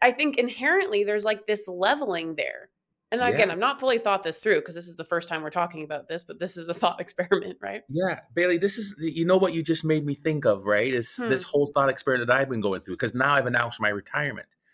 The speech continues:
Speaker 2: and it's in the middle of February. And I'm like, "Oh my God, you just quit just the first of February. Why? If you don't go to the end of the year, people are gonna think that you got fired or you left for some reason." I'm like,
Speaker 1: No.
Speaker 2: "I, I don't care," right? Yeah, but
Speaker 1: Yeah.
Speaker 2: now you're gonna go back and coach. It's gonna look like you couldn't be a V P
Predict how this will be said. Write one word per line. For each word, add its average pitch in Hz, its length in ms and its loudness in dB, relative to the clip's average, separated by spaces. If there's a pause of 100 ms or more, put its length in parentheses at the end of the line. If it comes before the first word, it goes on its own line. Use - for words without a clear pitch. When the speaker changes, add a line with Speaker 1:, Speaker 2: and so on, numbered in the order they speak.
(280)
Speaker 2:
and 127 120 2
it's 123 140 -2
in 123 80 -2
the 120 60 -2
middle 123 320 0
of 110 160 -4
February. 127 380 0
And 95 180 -8
I'm 120 140 0
like, 104 220 -2
"Oh 151 120 -6
my 120 120 -10
God, 147 200 -8
you 127 60 -8
just - 240 -12
quit - 240 -6
just - 220 -6
the 139 60 -4
first - 300 -6
of - 100 -8
February. 165 360 0
Why? 127 220 -4 (220)
If 117 100 -10
you 185 60 2
don't 196 220 2
go 160 180 4
to 151 140 -4
the 143 60 2
end 147 80 0
of 127 60 -4
the 120 80 -6
year, 170 200 0
people 165 300 2
are 151 60 4
gonna 147 240 -4
think 202 320 -6
that 127 100 -4
you 131 100 -6
got 127 200 0
fired 160 480 2
or 110 60 0
you 120 160 -4
left 147 180 -4
for 147 100 -6
some 147 220 -6
reason." 170 340 -8 (440)
I'm 170 120 -2
like, 175 160 -2
Speaker 1:
No. - 400 -16
Speaker 2:
"I, - 140 -10 (220)
I 120 40 4
don't 202 220 -6 (120)
care," 110 600 -4 (400)
right? 135 440 0
Yeah, 151 220 -6
but 180 140 4
Speaker 1:
Yeah. 147 160 -6
Speaker 2:
now 160 120 2
you're 180 120 0
gonna 165 140 2
go 165 100 4
back 170 280 2
and 147 120 -6
coach. 220 320 -4
It's - 80 -10
gonna 151 160 -2
look 165 240 0
like 151 180 -2
you 156 120 -4
couldn't 165 280 -4
be 180 160 -6
a 240 60 2
V 139 320 -8
P 101 380 -12